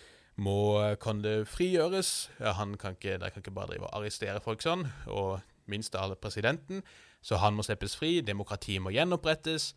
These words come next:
bla, bla, bla. Det vanlige greiene. Ikke så veldig mange trusler om noe annet, men, men concerns og, og liksom formaninger om å, ja, la, la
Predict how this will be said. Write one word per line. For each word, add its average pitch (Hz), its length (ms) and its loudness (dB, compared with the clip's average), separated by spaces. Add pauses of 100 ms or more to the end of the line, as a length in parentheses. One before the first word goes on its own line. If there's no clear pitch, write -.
(420)
bla, 90 140 -2
bla, 76 140 -4
bla. - 200 -8 (100)
Det 127 160 6
vanlige 90 400 0
greiene. 82 500 -6
Ikke 113 220 -6
så 120 100 -2
veldig 104 240 0
mange 101 400 -4
trusler 175 640 0
om 185 80 -4
noe 180 180 4
annet, - 280 -2
men, 104 360 -2
men 98 320 2 (140)
concerns 95 840 -6
og, - 300 -6
og 80 200 -8
liksom 67 380 -8 (800)
formaninger 113 580 4
om 98 380 -2
å, 92 460 -4 (340)
ja, - 140 -2 (840)
la, 90 320 0
la 98 400 0